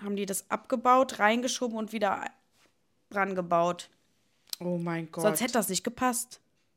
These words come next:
Speaker 2: Ja, ist der jetzt eh nicht, wie, wie, ist der jetzt vielleicht zu tief in der Küche? Ist der, der ist ja tief, ne?
Speaker 1: Nee,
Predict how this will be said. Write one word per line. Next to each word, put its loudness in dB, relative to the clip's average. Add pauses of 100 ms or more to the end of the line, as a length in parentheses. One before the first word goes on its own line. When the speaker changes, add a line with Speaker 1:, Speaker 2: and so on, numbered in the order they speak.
(920)
Speaker 2:
Ja, -2
ist -4
der 4
jetzt -2
eh -2
nicht, -4 (280)
wie, -8
wie, -10 (240)
ist -6
der 6
jetzt -2
vielleicht 0
zu -12
tief -8
in -8
der -2 (200)
Küche? -6
Ist -8
der, -2
der 2
ist 0
ja 4
tief, -2
ne? 2
Speaker 1:
Nee, 10